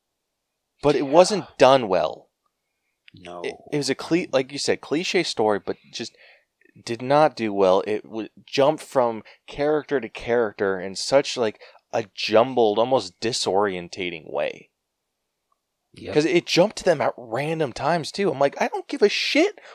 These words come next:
Speaker 1: what Morgan's doing right
Speaker 2: <laughs>
Speaker 1: now."
Speaker 2: Yeah. Oh, it's so frustrating.
Speaker 1: Yeah,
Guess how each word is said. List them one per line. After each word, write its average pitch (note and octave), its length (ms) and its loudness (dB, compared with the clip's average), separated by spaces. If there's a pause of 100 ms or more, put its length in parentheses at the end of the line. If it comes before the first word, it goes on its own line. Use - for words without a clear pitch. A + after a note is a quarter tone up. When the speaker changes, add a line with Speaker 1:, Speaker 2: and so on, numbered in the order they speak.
Speaker 1:
what F#3+ 160 4
Morgan's A3+ 460 6
doing C3 280 6
right A#2 240 6
Speaker 2:
<laughs> A#2+ 140 4
Speaker 1:
now." A3 240 4 (320)
Speaker 2:
Yeah. C4 680 0 (500)
Oh, G#3 360 -2
it's D#3 80 -6
so F#3+ 260 -4
frustrating. F#2 800 -4 (1040)
Speaker 1:
Yeah, A#3 220 -6